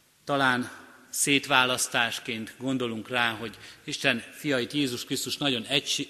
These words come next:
nagyon egyértelműen elmondja, hogy van a világban olyan rész, amely tartozik a világhoz, a világ fejedelmeihez, a császárhoz, joga és tulajdona, és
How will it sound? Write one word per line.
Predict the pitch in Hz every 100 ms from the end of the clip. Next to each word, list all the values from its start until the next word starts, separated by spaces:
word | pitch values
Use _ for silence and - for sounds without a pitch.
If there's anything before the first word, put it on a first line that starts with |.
| 135
nagyon | 143 131 113
egyértelműen | 131 131 123 117 120 120 120 117 113 113 104 - - -
elmondja, | 151 143 135 123
hogy | 113
van | 160
a | 127
világban | 143 135 120 117 117
olyan | 135 123 110 95 - -
rész, | - 135 131 123 - -
amely | 127 127 117 113 101 - - -
tartozik | - 143 135 123 113 95 - - -
a |
világhoz, | 110 135 131 123 - 123 117 - -
a |
világ | 113 123 110
fejedelmeihez, | - 143 131 123 120 113 110 107 107 104
a | -
császárhoz, | - 135 120 113 117 110 107 98 - - - -
joga | 139 147 143 139 120 - - - - _ _ -
és | 110 -
tulajdona, | 151 143 127 127 120 117 110 90 - - - - _ _ _ _
és | 123 117 107